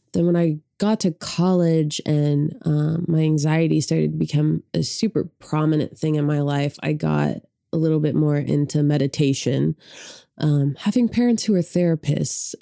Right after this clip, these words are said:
definitely <laughs> will teach you a thing or two about learning how to slow your thoughts, um, whenever they start to get the best of you. So I, um, sort of morphed into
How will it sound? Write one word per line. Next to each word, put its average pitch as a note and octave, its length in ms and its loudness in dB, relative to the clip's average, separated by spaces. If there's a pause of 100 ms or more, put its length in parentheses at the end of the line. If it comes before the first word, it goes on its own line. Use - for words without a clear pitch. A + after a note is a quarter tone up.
definitely A3+ 1500 2 (240)
<laughs> - 200 -12
will G#3+ 120 0
teach A#3 260 0
you F#3+ 160 2 (160)
a F#3+ 100 0
thing A#3+ 240 2
or F#3 120 2
two E3+ 240 2
about D3+ 380 2
learning D#3 340 2
how D#3 140 2
to C#3+ 100 2
slow D3 260 -2
your C#3+ 220 2
thoughts, - 600 -4 (120)
um, D3 340 0
whenever C#3+ 320 0
they C#3 140 0
start - 220 -4
to - 80 -18
get - 120 -2
the D3+ 80 -2
best D3+ 300 -2
of D3+ 100 -2
you. D3+ 300 0 (1040)
So - 180 -2
I, E3 480 0 (100)
um, E3 600 0 (600)
sort A3+ 240 -2
of G3 100 0
morphed D#3 720 0
into D3+ 800 0